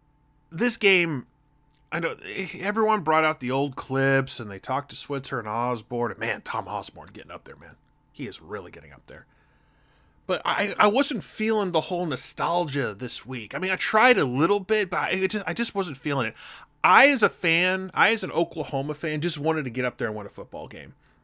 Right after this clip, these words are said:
It looked respectable doing it. And we got more than just respectable. Uh, a few things, as I mentioned before, Dillon Gabriel,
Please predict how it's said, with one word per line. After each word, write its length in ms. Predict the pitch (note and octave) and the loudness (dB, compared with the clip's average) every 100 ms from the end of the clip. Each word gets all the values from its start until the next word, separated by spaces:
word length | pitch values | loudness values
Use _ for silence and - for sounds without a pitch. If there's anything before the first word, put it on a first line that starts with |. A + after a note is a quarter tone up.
| _ | _
It 80 | D3 | 0
looked 360 | C#3 D3 C3+ - _ _ _ _ | 2 0 -2 -14 _ _ _ _
respectable 840 | D3+ D3+ - - C#3 - C3 A2 | 2 4 2 0 0 0 -6 -6
doing 340 | G2+ - D2 A#1 | -8 -12 -18 -20
it. 140 | - _ _ _ - | -20 _ _ _ -2
And 240 | D#3+ D3 | 0 2
we 160 | F#3 F3+ | 2 4
got 240 | F3+ C#3 | 4 2
more 300 | C#3+ E3+ D#3+ | -2 2 2
than 200 | C3+ A#2 | 2 -2
just 280 | A#2 A2+ - | -4 -6 -8
respectable. 580 | - - F2 - - - _ _ _ _ _ _ _ _ _ _ _ | -14 -14 -16 -18 -20 -20 _ _ _ _ _ _ _ _ _ _ _
Uh, 300 | - G2 C#2 A1+ - _ _ _ - | -10 -8 -8 -12 -20 _ _ _ -10
a 100 | C3+ | -6
few 220 | C3 G3+ | -2 0
things, 440 | F#3 - D#3+ D3+ C#3+ | 2 4 6 4 2
as 280 | C#3 C#3 C#3+ | 2 2 2
I 60 | |
mentioned 240 | C#3+ C#3 - | 0 -2 -6
before, 260 | C3 B2 | -6 -4
Dillon 240 | A#2+ C3 B2 | -2 -2 0
Gabriel, 440 | B2+ A#2 A#2+ A#2 | 0 2 2 0